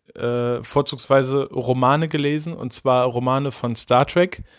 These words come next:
Allerdings hat sich das in den letzten Jahren, äh, wenn ich mir so mein Regal angucke, gewandelt. Es sind primär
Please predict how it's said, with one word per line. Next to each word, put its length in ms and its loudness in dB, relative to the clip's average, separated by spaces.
Allerdings 580 0
hat 140 -2
sich 160 -4
das 240 2
in 100 -8
den 120 -4
letzten 360 -2
Jahren, 460 4
äh, 420 2
wenn 200 2
ich 120 -6
mir 140 0
so 100 -4
mein 200 0
Regal 420 4
angucke, 480 -2
gewandelt. 800 0
Es 180 -6
sind 420 -4
primär 600 0